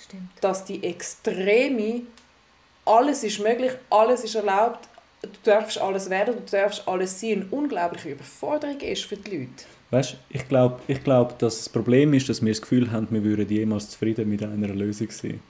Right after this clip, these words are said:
Speaker 3: Du hast einfach entweder das eine Problem oder das andere Problem. Du hast entweder zu viele Optionen
Speaker 2: Oder
Speaker 3: und
Speaker 2: zu
Speaker 3: bist schon
Speaker 2: wenige.
Speaker 3: überfordert mit dem, oder du hast halt weniger Probleme mit dich müssen entscheiden und orientieren.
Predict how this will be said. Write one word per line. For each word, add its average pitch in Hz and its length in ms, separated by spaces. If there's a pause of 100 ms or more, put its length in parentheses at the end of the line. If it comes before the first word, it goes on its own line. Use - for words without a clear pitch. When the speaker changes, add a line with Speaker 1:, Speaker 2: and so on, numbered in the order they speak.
(200)
Speaker 3:
Du 120 100
hast 123 120
einfach 123 180
entweder 131 300
das 113 100
eine 131 220
Problem 120 520
oder 107 120
das 104 100
andere 110 300
Problem. 95 420
Du - 80
hast 101 100
entweder 123 380
zu - 80
viele 110 200
Optionen 139 600 (200)
Speaker 2:
Oder 180 100
Speaker 3:
und 127 100
Speaker 2:
zu 127 60
Speaker 3:
bist 123 100
schon 127 140
Speaker 2:
wenige. 113 160
Speaker 3:
überfordert 135 540
mit 139 160
dem, 143 200
oder 131 280
du 123 180
hast 117 240
halt 107 180 (920)
weniger 123 400
Probleme 113 420
mit 107 180
dich 117 160
müssen 110 260
entscheiden 107 540
und 104 120
orientieren. 110 720